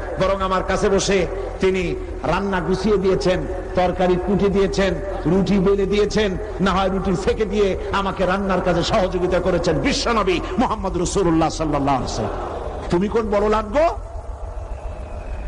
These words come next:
সুতরাং স্ত্রীর কাজে সাহায্য করুন। খবরদার, আপনারা নিজেদের সংসারকে আগুন বানাবেন না। বাইরে যতই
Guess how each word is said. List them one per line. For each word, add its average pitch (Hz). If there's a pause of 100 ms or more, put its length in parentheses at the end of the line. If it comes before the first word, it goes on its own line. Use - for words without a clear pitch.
(120)
সুতরাং 180
স্ত্রীর 220
কাজে 208
সাহায্য 349
করুন। 302 (300)
খবরদার, 226 (340)
আপনারা 214
নিজেদের 202
সংসারকে 202
আগুন 185
বানাবেন 147
না। 110 (320)
বাইরে 196
যতই 254